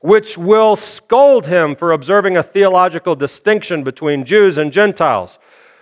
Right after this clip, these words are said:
We try to be as diplomatic as possible, but the messianic, the message of Messianic Judaism will inevitably be viewed as sub-, subversive to the world's established institutions.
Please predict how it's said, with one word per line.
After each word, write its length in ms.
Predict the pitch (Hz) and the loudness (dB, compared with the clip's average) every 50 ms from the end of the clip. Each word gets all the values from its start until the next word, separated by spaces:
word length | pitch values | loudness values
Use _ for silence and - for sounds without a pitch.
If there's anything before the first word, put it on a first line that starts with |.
| _ _ _ _ _ - | _ _ _ _ _ -4
We 180 | 139 170 214 208 | 0 0 0 0
try 360 | 208 - 226 233 233 247 240 | 0 -2 0 0 0 2 0
to 100 | 233 202 | -2 -2
be 340 | 151 175 226 226 233 226 196 | -2 -2 -2 0 0 0 0
as 220 | 190 180 156 131 | 0 -2 -2 -2
diplomatic 800 | - 190 220 226 226 208 202 190 185 190 202 202 208 208 202 - | 0 0 0 2 0 0 -2 0 0 0 0 0 0 -2 -4 -4
as 240 | - 160 156 151 - | -4 -4 -4 -4 -6
possible, 580 | - _ - 185 185 175 - - 165 135 131 | -8 _ 0 0 0 0 -2 -4 -6 -6 -6
but 200 | 123 123 131 - | -4 -4 -4 -2
the 80 | - 131 | -2 -4
messianic, 760 | 135 147 170 180 175 - 185 175 170 170 165 165 175 - - | 0 0 0 -2 -2 -2 -2 0 0 0 0 -2 -4 -4 -6
the 80 | 139 | -6
message 400 | 139 147 175 190 180 - 196 160 | -2 -2 -2 -2 -2 -4 -6 -6
of 100 | 143 147 | -6 -6
Messianic 560 | 135 151 165 170 - - 180 170 160 147 131 - | -2 -2 -2 -2 -2 -4 -4 -4 -2 -4 -4 -6
Judaism 520 | - 160 160 156 160 160 151 135 151 147 | -6 -6 -4 -2 -4 -4 -4 -6 -6 -6
will 180 | 139 123 120 123 | -4 -4 -4 -2
inevitably 500 | 123 131 147 143 143 147 147 147 143 139 | -2 -2 -2 -2 -4 -6 -6 -6 -6 -8
be 200 | 123 127 127 120 | -8 -10 -10 -10
viewed 420 | 101 95 127 147 151 151 156 151 | -10 -10 -6 -4 -4 -4 -4 -4
as 260 | 139 131 127 120 113 | -4 -4 -4 -4 -4
sub-, 440 | - - - - - 113 101 95 92 _ | -8 -16 -14 -10 -8 -8 -8 -10 -16 _
subversive 920 | _ - - - 117 104 95 95 - 143 156 160 156 - - 92 82 _ _ _ _ _ _ _ _ | _ -12 -8 -8 -8 -8 -8 -4 -2 0 0 -2 -2 -6 -14 -16 -16 _ _ _ _ _ _ _ _
to 80 | - 135 | -6 -6
the 80 | 123 | -4
world's 440 | 120 123 135 139 147 147 151 143 - - | -2 0 0 2 2 0 -2 -4 -8 -14
established 720 | 135 - - - - 131 131 131 127 131 131 - - - | -14 -14 -8 -4 -2 -2 -2 -2 -4 -6 -8 -10 -12 -14
institutions. 960 | - 120 117 - _ - 117 _ - 104 92 - - _ 80 80 _ _ _ | -12 -12 -12 -14 _ -20 -20 _ -18 -18 -18 -18 -20 _ _ _ _ _ _